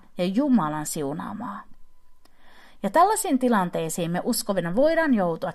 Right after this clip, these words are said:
kerta toisen jälkeen. Kuinka usein meidän eteen levitetään vaihtoehtoja, kun me tehdään elämässä valintoja, ja toinen niistä vaihtoehdoista voi näyttää hyvältä,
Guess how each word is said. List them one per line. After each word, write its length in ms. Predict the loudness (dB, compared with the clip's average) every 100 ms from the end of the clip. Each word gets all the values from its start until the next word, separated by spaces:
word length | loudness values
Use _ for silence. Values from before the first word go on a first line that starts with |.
| 0
kerta 340 | 0 2 0
toisen 400 | -2 -2 -2 -4
jälkeen. 540 | -2 -4 -6 -10 -12 -14 -18 -20 -20 -20 -20 -2
Kuinka 300 | 4 6 4
usein 440 | 0 0 4 4 4
meidän 260 | 0 0
eteen 400 | -2 0 0 0
levitetään 560 | -2 -2 -4 -2 -2 2
vaihtoehtoja, 640 | 2 0 -2 -6 -4 -6
kun 120 | -4
me 80 | 0
tehdään 340 | 2 4 4
elämässä 440 | 4 2 0 -4 0
valintoja, 540 | 2 4 2 2 0 -2 -10 -20 -4
ja 60 | 6
toinen 340 | 8 8 6
niistä 240 | 4 2 2
vaihtoehdoista 640 | 2 4 0 0 -2 2
voi 200 | 4 6
näyttää 320 | 4 2 -2
hyvältä, 580 | 0 0 2 0 -2 -6